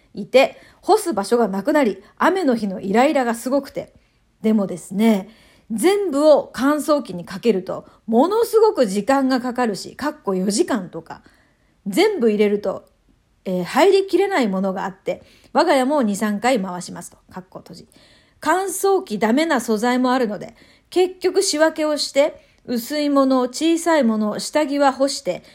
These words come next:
タオルとか大きいものは乾燥機に入れてます。えー、日立のビッグドラムです。参考になれば。<laughs> なるほどね。結局、仕分け作業がそこに入るわけだ。四時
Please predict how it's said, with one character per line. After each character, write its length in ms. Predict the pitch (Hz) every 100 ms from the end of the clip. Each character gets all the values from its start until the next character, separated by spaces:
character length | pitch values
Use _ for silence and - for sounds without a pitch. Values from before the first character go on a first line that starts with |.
| _ -
タ 200 | 349 349
オ 60 |
ル 140 | 277 226
と 120 | 208
か 200 | 202 202
大 240 | 285 330
き 160 | 330 359
い 60 | 302
も 120 | 277
の 120 | 370
は 160 | 330 226
乾 220 | 220 220
燥 240 | 220 214
機 120 | 180
に 100 | 196 226
入 120 | 185
れ 100 | 180
て 120 | 185
ま 120 | 220
す。 240 | - - _ _ _ _ _ _ _ _ -
え 140 | 202
ー、 20 |
日 120 | 185 -
立 240 | 269 -
の 240 | 233 269 -
ビ 180 | 196 214
ッ 120 | -
グ 140 | 262 262
ド 100 | 254
ラ 100 | 220
ム 120 | 196
で 100 | 226
す。 220 | - - _
参 280 | 214 208
考 160 | 208 202
に 100 | 214
な 100 | 202
れ 80 | 196
ば。 180 | 170 - _
<laughs> 80 | 226
な 260 | 233 285
る 180 | 269 277
ほ 260 | 277 277 262
ど 160 | 277
ね。 280 | 277 294 302 - - - -
結 220 | 349 -
局、 520 | 392 - 359 349 277
仕 160 | - 330
分 140 | 381
け 100 | 381
作 220 | 381 370
業 160 | 277 220
が 100 | 196
そ 140 | 208
こ 100 | 214
に 120 | 214
入 240 | 226 254 208
る 60 |
わ 80 | 160
け 100 | 165
だ。 160 | 151 151 - -
四 240 | 220 247
時 80 | 302